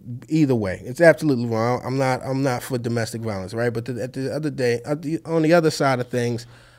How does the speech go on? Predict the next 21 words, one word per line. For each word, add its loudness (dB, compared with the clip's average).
I 10
don't 10
really 8
wanna, 2
it's -6
the 2
thing 4
is, 2
like, 0
with -2
the 2
news 2
now 2
and 0
how 2
you're 6
just 8
in 10
these 2
people's -2
business. 2